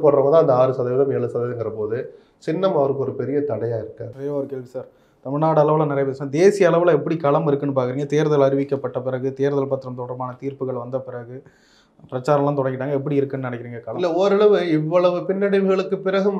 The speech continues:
Speaker 1: பல மாநிலங்கள்ல கூட்டணி பேச்சுக்களை சுமூகமா முடிச்சிட்டாங்க இந்தியா கூட்டணியினர்.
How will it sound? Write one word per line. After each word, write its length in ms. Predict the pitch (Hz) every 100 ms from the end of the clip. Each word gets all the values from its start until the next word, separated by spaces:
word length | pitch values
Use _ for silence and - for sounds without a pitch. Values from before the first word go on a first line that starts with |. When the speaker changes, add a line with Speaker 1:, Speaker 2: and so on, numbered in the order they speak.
| 165 156
Speaker 1:
பல 180 | 165 160
மாநிலங்கள்ல 600 | 165 185 180 170 160 160 165 175
கூட்டணி 340 | 160 165 151 139
பேச்சுக்களை 380 | 143 143 135 143 143
சுமூகமா 400 | 139 143 139 131 123
முடிச்சிட்டாங்க 460 | 117 - 117 113 110
இந்தியா 220 | 113 120 -
கூட்டணியினர். 440 | 107 110 101 98